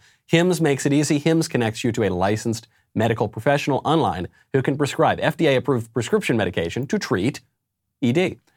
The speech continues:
You get the same active ingredient as that expensive little pill, but without the expensive price tag. This could cost hundreds of dollars if you had to go through a doctor or a pharmacy. Not so with Hims. Hims makes it simple and affordable.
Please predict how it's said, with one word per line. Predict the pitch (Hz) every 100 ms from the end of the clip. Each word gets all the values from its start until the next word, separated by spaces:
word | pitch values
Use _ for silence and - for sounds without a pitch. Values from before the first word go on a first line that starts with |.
| _
You | - 143
get | 156
the | -
same | 180 156
active | 98 113 110
ingredient | 104 104 120 123 -
as | 107
that | 107
expensive | 98 - - 190 98
little | 95 90
pill, | - 156 135 - _
but | -
without | 170 101 92 -
the | 113
expensive | 101 - 87 80 92 -
price | 135 147 -
tag. | 120 87 71 - _ _
This | - 170 -
could | 196 165
cost | 156 147 -
hundreds | - 208 254 240 233 202
of | 202 185
dollars | 170 110 - - - _ _ _
if | 113
you | 123
had | 110
to | 107
go | 98
through | 110
a | 101
doctor | 76 82 98
or | - 113
a |
pharmacy. | 113 151 165 117 - 110 _ _ _ -
Not | 110 156 -
so | 180
with | 165 160
Hims. | 135 117 120 117 _ _
Hims | 165 170
makes | 151 131 -
it | 107
simple | - 208 208 202 202 _ _ _
and | 160
affordable. | 165 - 139 127 127 131 127